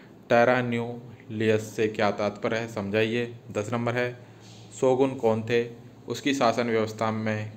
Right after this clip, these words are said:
क्या भूमिका थी? ग्यारह नंबर है, जापान में मेजी पुनर्स्थापना से क्या अभिप्राय है? बारह नंबर है, ताइवान में लोकतंत्र की स्थापना कैसे हुई? तेरह नंबर है, चीन के भौतिक भूगोल पर प्रकाश डालिए।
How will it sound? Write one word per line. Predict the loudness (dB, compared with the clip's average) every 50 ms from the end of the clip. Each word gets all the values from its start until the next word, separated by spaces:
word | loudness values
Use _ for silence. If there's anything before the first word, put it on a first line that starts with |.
| -16 -6 -2
क्या | 0 0 0
भूमिका | 0 -2 -4 -4 -4 -2 -2 -4
थी? | -2 -4 -6 -8 -8 -10 -14 -20 -20 -20 -20 -20 -20 -20 -20 -20 -20 -20 -20 -20 -20 -20 -20 -20 -20 -20 -20 -20 -20 -20 -20 -20 -20 -20 -20 -8 0
ग्यारह | 2 4 4 4
नंबर | 2 0 -2 -2
है, | 0 0 -2 -2
जापान | 2 2 2 2 2 0 -2 -2
में | -2 -4 -4 -6 -6 -8 -12 -16 -12 -8
मेजी | -2 0 0 0 0 0 -4
पुनर्स्थापना | -4 -4 -4 -2 0 -2 -2 -2 -2 -2 -2 -2 -2 -4 -6
से | -6 -6 -8
क्या | -4 0 0 2
अभिप्राय | 2 0 -2 0 0 0 0
है? | 0 -2 -6 -8 -10 -14 -18 -20 -20 -20 -20 -18 -8 -2
बारह | 0 2 2 2 2 0
नंबर | -2 -2
है, | -2 -4 -6 -6 -2 0
ताइवान | 2 4 4 4 4 2 0 0
में | 0 -2 -2 -2
लोकतंत्र | 0 0 0 0 0 0 0 -2 -2 -2 -4 -6
की | -4 -4 -4 -4
स्थापना | -4 -4 -4 -4 -2 -4 -6 -6
कैसे | -6 -4 -6 -6 -4 -6 -6
हुई? | -6 -6 -6 -8 -8 -12 -16 -20 -20 -20 -20 -20 -8 -2 0
तेरह | 2 2 2
नंबर | 0 0 -2 -4 -2
है, | -2 -4 -4 -4
चीन | -4 -4 -4 -4 -2
के | -2 -2 -2
भौतिक | -2 -4 -6 -4 -2 -2 -2 -2 -2 -6
भूगोल | -6 -4 -2 0 2 2 2 0 -2 -6 -12 -16 -20 -20 -20 -20 -18 -4 -2
पर | -2 0 0 -4 -10 -14 -18 -20 -20 -20 -20 -12 -6
प्रकाश | -6 -4 0 0 0 0 2
डालिए। | 2 2 2 2 2 0 -2 -2